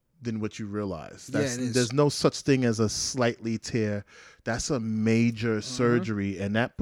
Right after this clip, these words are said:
Speaker 1: that can put you out for six to eight months.
Speaker 2: Absolutely.
Speaker 1: That's without the rehab.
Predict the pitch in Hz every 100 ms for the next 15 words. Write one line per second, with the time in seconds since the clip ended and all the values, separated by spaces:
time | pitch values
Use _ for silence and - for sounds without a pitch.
0 | 120 131 135 127 - 131 135 117 117 104
1 | - - - 123 - - 101 98 104 98
2 | - - 156 147 147 147 143 123 123 123
3 | - 127 120 - 123 123 - 113 110 95
4 | 82 50 -